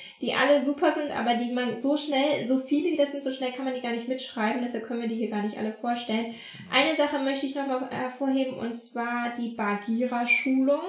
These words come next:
Speaker 1: Alle Leute, die gerne Bagheeras werden möchten, was das ist, hört ihr in der Folge von der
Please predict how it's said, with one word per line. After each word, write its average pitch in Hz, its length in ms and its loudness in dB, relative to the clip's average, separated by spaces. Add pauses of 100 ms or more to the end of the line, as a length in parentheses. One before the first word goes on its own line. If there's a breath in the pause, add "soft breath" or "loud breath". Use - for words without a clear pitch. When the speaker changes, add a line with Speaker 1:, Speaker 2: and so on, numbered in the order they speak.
(520 loud breath)
Speaker 1:
Alle 247 220 4
Leute, 240 400 0
die 226 180 -2
gerne 226 320 0
Bagheeras 254 760 -2
werden 220 340 0
möchten, 269 520 -4 (560 loud breath)
was 254 200 -6
das 254 120 -2
ist, 220 220 -4
hört 214 180 -2
ihr 208 160 0
in 202 240 0
der 196 460 -2 (100)
Folge 202 580 -2 (140)
von 190 260 0
der 214 360 -6